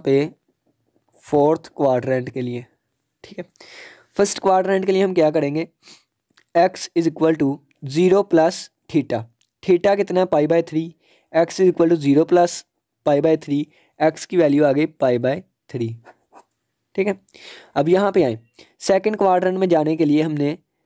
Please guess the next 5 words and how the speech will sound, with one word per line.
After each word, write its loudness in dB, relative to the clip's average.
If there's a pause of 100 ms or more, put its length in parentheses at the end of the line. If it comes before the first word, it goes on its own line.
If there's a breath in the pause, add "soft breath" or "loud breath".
(280)
ए, 0 (920)
पाई 2
माइनस -2
theta -4
करना, -12